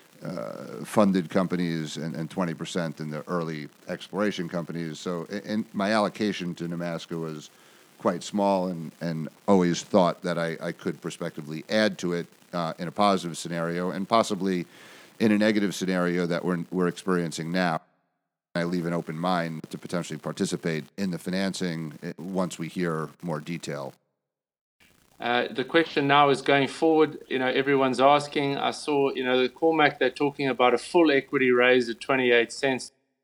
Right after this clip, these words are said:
Speaker 1: A problem in junior equity market funding has been very weak equity prices, and very weak equity prices translate into investors saying, "Well, how are you gonna raise five hundred million dollars to finance your project if your equity is only a hundred million dollars?"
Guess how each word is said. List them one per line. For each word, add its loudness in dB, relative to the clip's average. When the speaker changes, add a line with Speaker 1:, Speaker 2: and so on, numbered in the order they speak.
Speaker 1:
A 0
problem 2
in 4
junior 2
equity 4
market 2
funding 0
has -2
been 0
very 2
weak 0
equity -2
prices, -6
and -8
very -2
weak -2
equity 2
prices 0
translate 4
into 2
investors 2
saying, 2
"Well, 2
how 0
are -2
you -2
gonna 0
raise 2
five 4
hundred -2
million 0
dollars 2
to -8
finance -2
your -2
project 2
if -2
your 2
equity -2
is -2
only -2
a -2
hundred 0
million -6
dollars?" -12